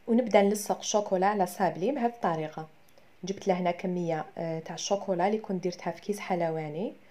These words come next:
ونحط كميه غير قليله ونلصق بهذا الشكل.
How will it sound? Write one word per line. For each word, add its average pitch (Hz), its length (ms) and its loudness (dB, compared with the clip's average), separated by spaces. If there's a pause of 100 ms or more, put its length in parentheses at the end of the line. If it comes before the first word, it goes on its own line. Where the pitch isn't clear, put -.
(360)
ونحط - 280 -2
كميه 196 440 2
غير 277 300 2
قليله 190 580 -2 (1800)
ونلصق 185 800 -2 (1080)
بهذا 175 480 -4
الشكل. - 420 -10